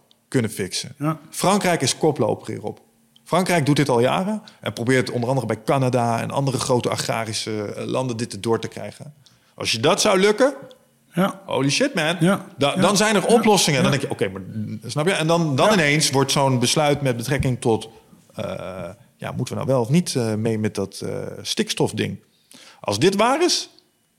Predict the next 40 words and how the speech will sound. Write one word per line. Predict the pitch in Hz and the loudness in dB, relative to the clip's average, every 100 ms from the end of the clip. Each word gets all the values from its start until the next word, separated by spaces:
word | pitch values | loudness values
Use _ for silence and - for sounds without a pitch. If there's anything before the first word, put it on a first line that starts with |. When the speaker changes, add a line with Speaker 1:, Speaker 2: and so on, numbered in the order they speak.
| _ _ | _ _
Speaker 1:
en | - | -12
er | 107 | -10
zullen | 104 104 | -8 -8
nu | 101 | -4
natuurlijk | 113 - 117 | -6 -4 -6
allerlei | 107 120 117 104 | -2 -2 -2 -4
experts | 110 - 117 113 | -4 -2 -2 -4
vinden | 113 92 | -8 -10
die | 107 | -12
zeggen | 110 107 | -12 -14
dat | 101 | -14
het | 104 110 | -16 -16
allemaal | 110 101 | -16 -10
veel | 131 | -10
complexer | - 110 113 110 - 131 | -8 -10 -8 -6 -6 -6
is | 123 | -10
en | |
zo, | 117 123 | -8 -8
want | 127 | -8
die | 117 | -6
mails | 110 113 107 | -4 -4 -4
die | - | -10
krijgen | - 95 101 | -10 -10 -8
we | 110 | -6
ook | 135 | -4
wel | 143 | -2
eens. | 175 190 - _ _ _ _ _ _ _ - _ | -4 -6 -14 _ _ _ _ _ _ _ -20 _
Maar | - 117 127 | -4 0 2
dan | 135 | 2
maakt | 147 156 | 0 -2
het | 139 | -2
dan | 143 | 0
niet | 135 | 0
meer | 123 | 0
uit | 120 135 - - | 0 -2 -2 -6
of | - 117 | -4 -4
het | - - | -4 -6
proces | 117 - 135 | -4 0 0
er | 123 | 0
naartoe | 107 98 160 143 170 | -2 -2 2 2 0